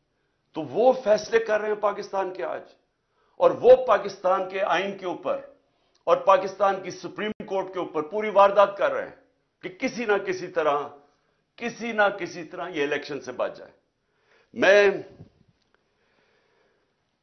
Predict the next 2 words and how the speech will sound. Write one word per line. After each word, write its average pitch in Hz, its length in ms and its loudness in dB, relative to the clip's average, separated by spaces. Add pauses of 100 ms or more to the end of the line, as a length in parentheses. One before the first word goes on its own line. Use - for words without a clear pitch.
(200)
आज 160 800 6 (2250)
जो 151 540 -2